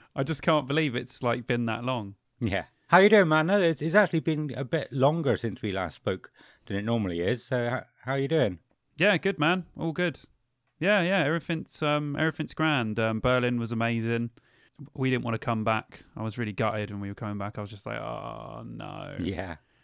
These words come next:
Speaker 1: I really wanted to stay there. But there, um, one thing I will note, like, normally we, we, we love it there. It's fantastic. But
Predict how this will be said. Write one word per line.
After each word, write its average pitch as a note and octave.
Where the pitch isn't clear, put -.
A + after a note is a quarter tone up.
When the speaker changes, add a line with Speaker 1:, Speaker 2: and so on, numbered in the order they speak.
Speaker 1:
I A2+
really A2
wanted G#2
to A2
stay G#2+
there. G2+
But B2
there, C#3+
um, A#2+
one D3
thing D3
I C3+
will C3+
note, A2
like, A#2+
normally C3
we, A2+
we, A2
we A2+
love A2+
it G#2+
there. G2
It's -
fantastic. G#2+
But G#2+